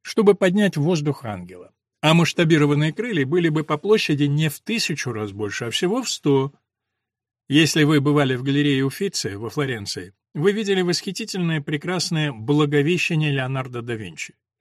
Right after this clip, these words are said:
На нём у архангела Гавриила, на удивление, маленькие крылышки. Ими было бы трудно поднять даже младенца, не то что Гавриила размером со взрослого человека,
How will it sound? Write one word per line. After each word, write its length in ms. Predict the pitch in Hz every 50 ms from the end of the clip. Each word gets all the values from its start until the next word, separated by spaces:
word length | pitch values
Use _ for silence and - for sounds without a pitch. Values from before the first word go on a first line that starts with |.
| _ _ _ _ _ _ _ -
На 120 | 131 139
нём 200 | 185 262 302 277
у 60 | 226 202
архангела 480 | 196 - - 226 214 196 185 175 165
Гавриила, 440 | 151 156 151 165 175 226 254 226 175
на 100 | 156 151
удивление, 420 | 147 139 160 170 202 220 196 180
маленькие 440 | 170 180 185 175 165 147 - 156 147
крылышки. 480 | - 135 113 95 85 - - - - - _ _ _ _ -
Ими 220 | 135 143 156 151
было 240 | 143 160 160 165 160
бы 100 | 180 180
трудно 460 | - - 214 226 208 160 135 127 117
поднять 440 | - 135 127 127 147 156 170 165 135
даже 280 | 139 156 143 131 165
младенца, 560 | 160 170 180 190 185 220 208 156 117 - - 101
не 100 | 104 101
то 160 | - 139 147
что 160 | - - 143
Гавриила 540 | 123 143 135 123 131 123 123 160 190 180 165
размером 480 | 151 151 117 120 117 147 160 165 156
со 160 | 143 - 156 135
взрослого 520 | 123 131 127 143 143 - - 170 170 175
человека, 540 | - - 202 196 185 156 104 - - 95